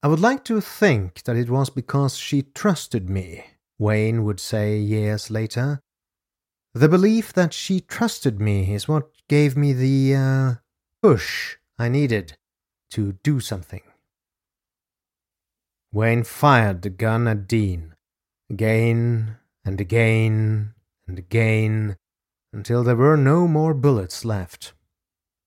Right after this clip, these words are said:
Dean staggered, with a confused and pained look on his face, into the hallway,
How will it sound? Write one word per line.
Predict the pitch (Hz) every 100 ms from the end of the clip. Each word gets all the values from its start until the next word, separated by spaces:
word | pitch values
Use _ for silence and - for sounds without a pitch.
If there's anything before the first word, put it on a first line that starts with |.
| _ _ 117
Dean | 107 117 113 104
staggered, | - - - 127 127 139 127 107 _ _ _ _ _ _
with | - 131
a |
confused | 170 170 - 190 190 196 190 -
and | 135 135 - -
pained | 170 170 160 147 143 135
look | 127 127 135 - -
on | 101
his | 98 -
face, | - 143 110 90 80 - - -
into | - 95 104
the | 101
hallway, | 87 123 113 101 95 - _